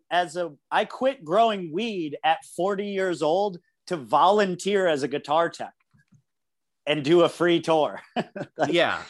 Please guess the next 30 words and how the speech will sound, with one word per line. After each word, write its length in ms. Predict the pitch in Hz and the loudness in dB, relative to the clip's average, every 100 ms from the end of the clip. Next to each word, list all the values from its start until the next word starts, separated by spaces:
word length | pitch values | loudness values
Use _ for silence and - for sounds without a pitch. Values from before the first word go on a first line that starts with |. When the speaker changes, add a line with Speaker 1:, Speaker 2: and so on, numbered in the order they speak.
| - | 0
Speaker 2:
like 180 | 151 156 | 4 6
Speaker 1:
you 80 | |
can 200 | 196 247 | 6 4
change 420 | 196 220 247 233 196 | 4 4 4 4 2
anything 540 | 175 214 220 190 190 180 | 2 2 2 0 0 0
anytime, 800 | 170 180 170 151 151 131 107 104 | -2 0 -2 0 0 0 -6 -12
dude. 140 | 113 | -4
Speaker 2:
Yeah, 240 | 120 92 95 | -2 -2 0
like, 200 | 147 214 | 2 2
Speaker 1:
Age 120 | 180 | 2
isn't 120 | 160 | 2
Speaker 2:
don't 140 | 170 180 175 | 2 0 0
Speaker 1:
shit. 220 | 165 - - | 0 0 0
I 180 | 165 | 2
don't 160 | 208 208 | 2 2
Speaker 2:
Yeah. 160 | 131 95 | 0 0
Speaker 1:
know 80 | 87 | -4
anything. 420 | 170 175 - - _ _ - _ _ | -8 -8 -12 -20 _ _ -20 _ _
Speaker 2:
Yeah, 180 | 135 123 | -4 0
Speaker 1:
Can't 180 | 170 160 | 0 2
wait 120 | 156 170 | 4 2
Speaker 2:
like 60 | - | 0
Speaker 1:
to 80 | |
be 320 | 143 147 139 _ | -2 0 -2 _
fucking 340 | - 160 156 120 | 0 0 0 -6
fifty-three 680 | - 175 - 131 135 123 117 | -4 -4 -2 -6 -4 -2 -2
and 100 | 113 | 0
know 140 | 131 | 0
way 280 | 131 160 156 | 2 4 2
more. 360 | 143 131 98 | 2 0 -2